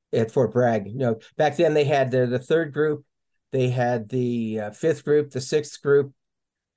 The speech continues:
the seventh group were all there at Fort Bragg. The sixth group has been disbanded. The eighth group in Panama was, was gone. That was when I wanted to go. I would have stayed in if they would have sent me to Panama, 'cause, yeah, good scuba diving down there.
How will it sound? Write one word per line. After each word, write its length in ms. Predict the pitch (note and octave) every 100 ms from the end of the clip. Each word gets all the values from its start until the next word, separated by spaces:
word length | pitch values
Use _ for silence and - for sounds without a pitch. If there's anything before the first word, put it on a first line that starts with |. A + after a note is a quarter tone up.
| _
the 100 | B2+
seventh 460 | B2+ D3+ C#3+ C#3 -
group 280 | A#2+ A2 - _ _ _ _ _ -
were 220 | B2 C#3+
all 200 | D#3 C#3+
there 200 | C#3+ C3
at 100 | A#2+
Fort 240 | C3 A#2+
Bragg. 400 | B2+ A#2+ G#2+ F#2+ _ _ _
The 100 | B2+
sixth 320 | - F3+ -
group 220 | D#3+ D3 C#3
has 100 | A#2
been 220 | C#3 B2
disbanded. 680 | B2+ - B2 A#2+ A#2+ A#2+ - _ _ _ - -
The 160 | B2+
eighth 200 | E3 F3
group 220 | - D3+ C3+
in 120 | C3
Panama 440 | C#3+ C3+ B2 A#2+
was, 320 | A#2 A2+ - -
was 240 | B2+ B2
gone. 220 | A2+ C3+ C3
That 120 | E3
was 120 | C3+
when 160 | C3 C3
I 100 | C3
wanted 300 | B2+ A#2 G#2+
to 20 |
go. 140 | A2+
I 100 | A#2+
would 100 | D3+
have 60 | C3+
stayed 240 | D3 C3+
in 160 | C3+ A#2+
if 60 |
they 120 | B2+ A#2+
would 120 | A#2
have 80 | A#2
sent 160 | -
me 80 | B2
to 80 | G#2+
Panama, 420 | A#2 A#2 A2 G2+ - - _ _ _ _ _ -
'cause, 180 | A#2 A2+
yeah, 140 | B2
good 260 | A2 C#3+ B2+
scuba 280 | - C3+
diving 300 | A#2 G2+ G#2
down 200 | G2+ G2
there. 260 | G2+ G2 G2+